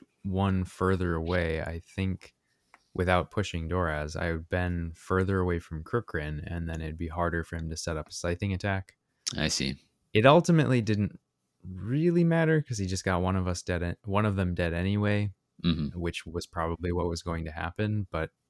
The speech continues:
Speaker 1: it f-, like, in the moment, I was like, "Oh no, it's just over," and I kinda lucked out of it.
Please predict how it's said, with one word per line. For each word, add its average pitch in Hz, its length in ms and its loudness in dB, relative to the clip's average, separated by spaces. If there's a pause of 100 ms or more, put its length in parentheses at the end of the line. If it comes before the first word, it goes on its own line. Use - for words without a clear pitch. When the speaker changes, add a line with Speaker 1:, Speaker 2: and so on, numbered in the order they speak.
(140)
Speaker 1:
it 87 120 -2
f-, - 200 -20
like, 92 300 2
in 156 140 8
the 117 80 8
moment, 110 320 6
I 101 60 6
was 92 120 2
like, 87 160 0
"Oh 107 160 2
no, 95 260 0
it's 80 160 -6
just - 180 -6
over," 80 400 0 (500)
and 82 80 -2
I 82 40 -2
kinda 80 240 -2
lucked 80 280 -4
out 87 200 2
of 78 80 -6
it. - 180 -6